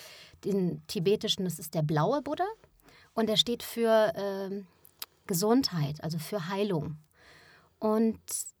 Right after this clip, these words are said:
also der Medizin-Buddha. Und es geht also wirklich um Präsenz und um Heilung durch Berührung. Ähm,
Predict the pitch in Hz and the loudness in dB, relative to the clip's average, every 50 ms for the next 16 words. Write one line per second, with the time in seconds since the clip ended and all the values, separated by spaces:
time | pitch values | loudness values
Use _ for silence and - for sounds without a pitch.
0 | _ - 196 180 190 175 185 185 180 175 175 175 - - 190 175 165 131 123 - | _ -6 -4 -2 -2 0 0 0 0 -2 -2 -4 -4 -4 -2 -2 -2 -2 -4 -6
1 | 104 90 - - - - - - _ - 233 240 240 226 - - - - 233 - | -8 -8 -10 -12 -16 -18 -20 -14 _ 0 2 2 2 0 -2 -8 -12 -8 -6 -6
2 | - - - 233 - - 214 208 208 208 196 233 233 - 240 233 - - - _ | -4 -4 -4 -4 -2 -2 -4 -2 -2 -4 -4 -4 -4 -4 -4 -6 -6 -10 -12 _
3 | 208 202 208 202 202 202 202 196 - _ _ _ _ _ _ - - - 202 185 | -6 -4 -2 -2 -2 -2 -4 -6 -10 _ _ _ _ _ _ -8 -4 -2 0 0
4 | 175 190 196 226 285 330 370 - - - - - - - 208 220 - 220 190 170 | 0 0 0 2 2 0 0 -2 -4 -6 -8 -10 -8 -6 -6 -4 -4 -4 -4 -4
5 | 151 160 180 185 202 220 220 220 226 220 220 - _ _ _ _ _ _ _ _ | -2 -2 -2 -2 -2 -2 -2 -2 -2 -2 -4 -8 _ _ _ _ _ _ _ _
6 | _ _ _ _ - - - 208 202 180 156 - 208 202 175 180 214 240 254 240 | _ _ _ _ -16 -8 -4 -2 -2 -2 -4 -4 -4 -4 -2 0 0 2 0 0
7 | 247 277 277 302 339 381 - _ _ _ _ _ - - - - - - - - | 0 0 0 0 -2 -2 -6 _ _ _ _ _ -20 -20 -20 -20 -20 -20 -20 -20
8 | _ _ - 202 208 220 220 220 - | _ _ -2 0 0 0 0 -2 -4